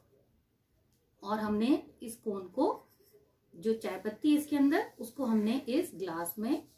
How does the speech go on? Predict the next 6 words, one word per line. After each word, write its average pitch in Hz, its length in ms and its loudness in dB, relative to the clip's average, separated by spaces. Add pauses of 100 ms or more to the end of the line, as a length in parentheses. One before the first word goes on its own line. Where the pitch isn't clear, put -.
(120)
अच्छे 214 260 -6
से - 260 -4 (360)
डाल 175 240 -4
दिया। - 320 -18 (1700)
ये 196 140 -8
देखिए, - 320 -16